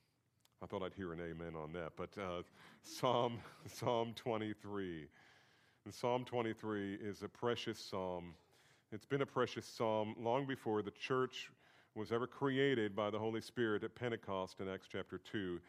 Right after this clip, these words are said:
And it has been a precious psalm ever since the church began. And, and it is so today. And yet I wonder if we truly understand this psalm. I wonder if we really apprehend the glory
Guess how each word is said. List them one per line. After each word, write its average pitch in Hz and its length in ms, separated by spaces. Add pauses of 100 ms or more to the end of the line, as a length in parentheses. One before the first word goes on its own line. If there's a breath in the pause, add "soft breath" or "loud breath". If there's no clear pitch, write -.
(480 loud breath)
And 101 140
it 117 80
has 127 160
been 127 180
a 123 60
precious 127 440
psalm 107 300
ever 107 160
since - 300
the 104 80
church - 400
began. 98 600 (840 soft breath)
And, 107 300 (200)
and 110 140
it 123 80
is 151 140
so 147 320
today. 101 460 (1120 soft breath)
And 156 120
yet 175 100
I 175 80
wonder 208 320
if 170 140
we 156 80
truly 151 320
understand 135 600
this 104 100
psalm. 80 440 (760 soft breath)
I 127 80
wonder 160 280
if - 200
we 135 220
really 131 380
apprehend 123 920
the 113 80
glory 117 640